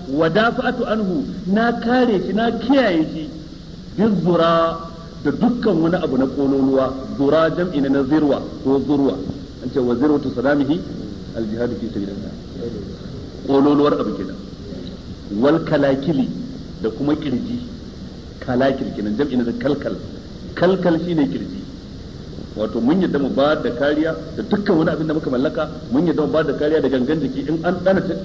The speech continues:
takobi, an, an, an, an, an dana kai, kwari da baka, an sako, wato, ainihin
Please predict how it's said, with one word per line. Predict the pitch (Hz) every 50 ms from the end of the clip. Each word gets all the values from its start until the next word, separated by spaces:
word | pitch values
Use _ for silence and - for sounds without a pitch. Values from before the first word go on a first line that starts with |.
| - - -
takobi, | - 175 175 170 147 127 127 143 - -
an, | 165 170 160 - - - - - - - -
an, | 156 175 180 170 165 - - -
an, | 190 196 208 202 -
an, | 180 180 180 175
an | 180 180 -
dana | - 202 196 170
kai, | - 160 135 107 - - - - -
kwari | - 151 143 170 180
da | 180
baka, | 160 143 131 156 151 - -
an | 165 175 180 180 180
sako, | - 190 185 - 190 190 202 196 196 196 - - - -
wato, | - 139 131 - 147 -
ainihin | 139 156 151 147 143 160 156